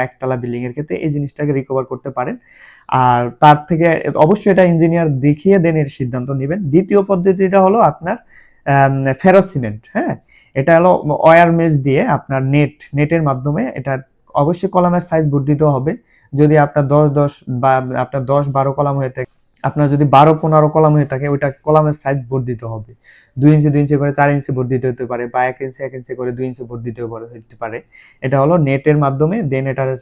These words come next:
কলাম শাটারিং করে then আবার কাস্টিং করা। এটার অনুপাত এবং এটার, উম, পাথর অথবা ব্রিক চিপসের, আহ, উম, সাইজ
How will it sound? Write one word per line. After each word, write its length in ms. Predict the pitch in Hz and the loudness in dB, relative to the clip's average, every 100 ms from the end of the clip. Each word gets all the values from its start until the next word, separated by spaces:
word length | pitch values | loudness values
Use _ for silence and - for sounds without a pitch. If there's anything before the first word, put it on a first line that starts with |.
| - | -8
কলাম 200 | 139 139 - | -6 -6 -8
শাটারিং 320 | 120 135 147 | -10 -4 -4
করে 180 | 147 180 156 | -2 -2 -2
then 120 | 139 127 | -4 -4
আবার 140 | 123 117 - - | -4 -8 -12 -6
কাস্টিং 320 | 135 - 156 | -6 -4 -4
করা। 200 | 156 180 285 - _ _ | 0 0 -2 -6 _ _
এটার 220 | 143 156 151 | -4 0 2
অনুপাত 500 | 170 170 156 165 165 | 2 0 2 2 4
এবং 240 | 139 131 139 139 | 0 -2 -2 -4
এটার, 180 | 131 135 - - | -4 -6 -6 -8
উম, 400 | 127 120 - 123 - _ - | -6 -6 -8 -10 -12 _ 0
পাথর 400 | 135 135 143 131 | 0 2 -2 -2
অথবা 320 | 131 131 131 131 - _ _ - | -4 -4 -2 -2 -6 _ _ 0
ব্রিক 240 | 143 156 160 | 4 4 2
চিপসের, 500 | - 160 - - 147 | -2 -4 -2 0 0
আহ, 520 | 139 - 143 131 131 | -2 -6 -2 -2 -2
উম, 160 | 135 131 127 123 - | -6 -6 -6 -6 -2
সাইজ 280 | 151 143 | 2 2